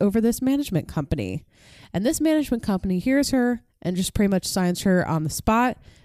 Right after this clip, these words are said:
That management company is called Nineteen Management. Now, who owns Nineteen Management? That would be a man named Simon Fuller,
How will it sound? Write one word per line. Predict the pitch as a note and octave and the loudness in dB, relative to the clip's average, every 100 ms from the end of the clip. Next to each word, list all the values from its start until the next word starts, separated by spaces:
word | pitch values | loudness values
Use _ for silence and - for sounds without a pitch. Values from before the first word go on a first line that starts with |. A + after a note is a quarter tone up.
| - | -4
That | G3 A#3+ | -2 0
management | A#3+ G#3+ G#3+ G3+ F#3+ | 0 -2 -2 -4 -4
company | G3 F3+ F3 | -4 -2 0
is | D3 | 0
called | - F3+ D#3+ | 2 2 2
Nineteen | D#3+ F3 F#3 - G3 F3+ D#3 | 0 0 -2 -4 -4 -2 -2
Management. | D3 D#3+ D3+ B2+ - - - - - - - | -2 -2 -4 -8 -12 -14 -20 -20 -20 -20 -6
Now, | A3 G#3+ | -2 -2
who | - D4+ - | -2 -2 0
owns | D4 C4 D3+ - - - - - | 2 2 0 -4 -8 -10 -12 -4
Nineteen | E3 D3 - D3 C3+ | -2 -2 -2 -4 -4
Management? | B2+ A2+ - C#2 - - - _ - - - - - | -4 -6 -6 -8 -8 -16 -20 _ -20 -20 -20 -20 -8
That | G3+ C#4+ D#4+ | -2 0 2
would | D4+ | 0
be | C#4+ | 0
a | C4 | 0
man | A3+ A3+ A3+ A3 | 0 2 2 2
named | F3 F3 | 0 0
Simon | - F3+ F3+ E3 | -2 0 0 2
Fuller, | - F3+ - - | 2 2 2 -4